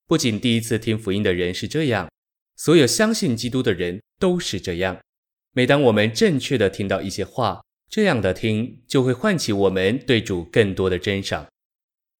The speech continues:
随着这种珍赏而来的就是呼求，这是主观一面的信所含示的第三项。凡是珍赏主耶稣的人，都会自然而然地呼求主的名。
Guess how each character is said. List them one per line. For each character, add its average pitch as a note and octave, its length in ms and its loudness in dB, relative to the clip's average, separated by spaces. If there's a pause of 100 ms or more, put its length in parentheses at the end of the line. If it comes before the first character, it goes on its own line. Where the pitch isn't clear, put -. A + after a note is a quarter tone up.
(160)
随 C#3 200 0
着 B2 240 6
这 B2 120 0
种 G2+ 200 0
珍 D#3 180 0
赏 G#2 200 -4
而 F2+ 100 -4
来 G2 180 2
的 F#2+ 320 2
就 G2+ 140 -6
是 G2+ 120 -6
呼 A#2 240 -4
求， F2+ 520 -6 (260)
这 - 100 -4
是 D3+ 140 -4
主 A#2 240 0
观 G3 240 2
一 A#2+ 80 2
面 B2 180 4
的 G2 80 0
信 A2+ 460 -4
所 F#2 220 -4
含 F2+ 280 -6
示 F#2+ 160 -6
的 F2+ 120 -2
第 F#2+ 180 -6
三 F2+ 240 -4
项。 G#2 360 -2 (840)
凡 C#3 180 0
是 D#3 160 -2
珍 A3+ 220 2
赏 A2 320 0
主 F#2+ 160 -4
耶 G2+ 140 2
稣 G#2+ 140 -4
的 F#2 120 -2
人， F2 380 -6 (260)
都 A#2+ 140 2
会 A#2+ 120 2
自 G#3+ 280 0
然 G#2 180 2
而 F#2+ 100 0
然 F#2 200 2
地 F2+ 260 0
呼 A2 140 -4
求 F#2+ 180 -2
主 F2 180 -8
的 E2 120 -12
名。 E2+ 320 -8